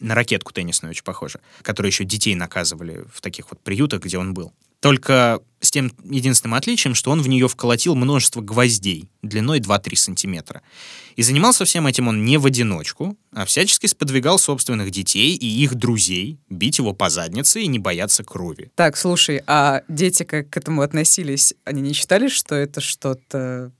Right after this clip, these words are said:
Speaker 2: ну, несколько странное, что их, ну, получается, отец, да, ходит весь не знаю, наверное, у него были ожоги,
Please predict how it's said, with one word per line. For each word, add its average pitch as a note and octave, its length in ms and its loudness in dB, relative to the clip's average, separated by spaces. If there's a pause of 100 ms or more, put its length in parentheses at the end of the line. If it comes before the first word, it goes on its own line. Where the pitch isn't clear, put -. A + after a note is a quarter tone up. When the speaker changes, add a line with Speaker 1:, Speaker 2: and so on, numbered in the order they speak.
(140)
Speaker 2:
ну, D#3 140 -2
несколько D3+ 420 -2
странное, G3+ 480 4
что - 240 -2
их, - 640 -6
ну, D#3 80 -4
получается, C#3 680 -4
отец, D3+ 600 0
да, D#3 320 -4 (100)
ходит D#3+ 380 -6
весь D3+ 320 0 (320)
не C#3+ 100 -8
знаю, C3 320 -4
наверное, C#3+ 340 -2
у - 20 -2
него D#3 220 0
были D3 160 -2
ожоги, D3 800 0